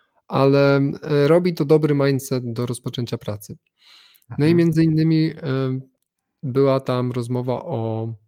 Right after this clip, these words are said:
Speaker 1: o wielkości zespołu, o tym, jak, e, wiesz, delegować dowodzenie, nie?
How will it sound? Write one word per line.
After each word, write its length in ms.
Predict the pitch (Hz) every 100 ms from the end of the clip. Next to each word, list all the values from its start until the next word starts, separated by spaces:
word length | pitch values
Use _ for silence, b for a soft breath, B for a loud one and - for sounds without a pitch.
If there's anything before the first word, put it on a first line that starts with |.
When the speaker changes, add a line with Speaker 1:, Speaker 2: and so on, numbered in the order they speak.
| _ _ _
Speaker 1:
o 200 | 208 -
wielkości 440 | 131 131 139 131 127
zespołu, 520 | 120 - 117 104 110
o 140 | 165 127
tym, 280 | 127 123
jak, 600 | 123 123 120 - - - _ -
e, 400 | 113 110 110 107
wiesz, 180 | 107 107
delegować 500 | 117 117 120 117 117
dowodzenie, 560 | 117 123 117 107 101
nie? 220 | 107 139